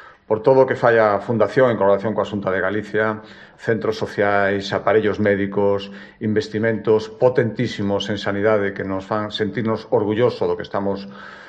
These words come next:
podendo conseguir en Galicia, tamén noutros sitios de España, pero en Galicia especialmente gracias á colaboración coa Fundación, e creo que isto, isto, isto hai que poñelo en valor e hai que recoñecelo. E gracias tamén, por suposto,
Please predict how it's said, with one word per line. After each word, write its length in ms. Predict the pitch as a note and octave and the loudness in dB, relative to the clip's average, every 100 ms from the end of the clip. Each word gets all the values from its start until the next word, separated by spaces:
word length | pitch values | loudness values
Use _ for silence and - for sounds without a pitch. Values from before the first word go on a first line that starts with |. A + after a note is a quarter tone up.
| - | -8
podendo 320 | - A#2 A#2 A#2 | 2 2 4 2
conseguir 320 | A2+ A#2+ B2 | 0 -2 0
en 160 | A2+ | 2
Galicia, 320 | C3 C#3 - F#2 | 2 0 0 0
tamén 240 | A2+ D#3 | 2 4
noutros 320 | D3 C#3 - | 6 4 2
sitios 240 | B2 F#2 F#2 | -2 -6 -8
de 80 | |
España, 320 | - E2+ E2 E2+ | -8 -8 -8 -10
pero 320 | F#2 F2 F2 | -6 -4 -4
en 80 | F2+ | -4
Galicia 560 | F#2 G#2+ - G2 F#2+ - - - - _ | -4 -4 -2 -2 -2 -8 -20 -20 -20 _
especialmente 1120 | A2 - A2 - G#2 A2 G2+ - G2 F#2 - - - - - | -4 0 0 0 0 0 -2 -2 -2 -2 -8 -18 -20 -20 -16
gracias 560 | G2 A2 A2 - G2 - | -2 2 2 2 -2 0
á 240 | F#2 F#2 | -2 -2
colaboración 560 | - G2 F#2+ F#2+ A2 G2+ | 0 2 2 0 0 0
coa 160 | G2+ | -2
Fundación, 480 | - G2 F#2 - B2 | -2 -4 -2 2 2
e 80 | G2+ | 2
creo 160 | A2 A2+ | 2 2
que 160 | A2+ | 2
isto, 80 | - | 0
isto, 280 | B2 B2 A#2 | 0 2 2
isto 160 | A#2+ B2 | 2 2
hai 40 | A2 | 2
que 160 | G#2+ | 4
poñelo 320 | G2+ G#2 A2 | 2 4 4
en 80 | G2+ | 6
valor 320 | G2 A#2 D3 | 6 8 8
e 80 | A2+ | 6
hai 120 | F#2 F2 | 0 -2
que 320 | F#2+ F2+ E2 - - - - - - | 0 -2 -2 -10 -18 -18 -18 -20 -16
recoñecelo. 800 | - A2+ - G#2 F#2+ A2+ F2 D#2 | 0 2 4 4 4 4 2 2
E 280 | D#2 D#2+ F2 | -2 -2 -2
gracias 320 | - C3+ C#3+ | 2 4 4
tamén, 280 | - A#2+ B2 | 4 4 2
por 120 | G#2 | 0
suposto, 760 | - G2+ A2 - - F2+ E2+ - | -4 -2 -2 -2 -2 -2 -2 -10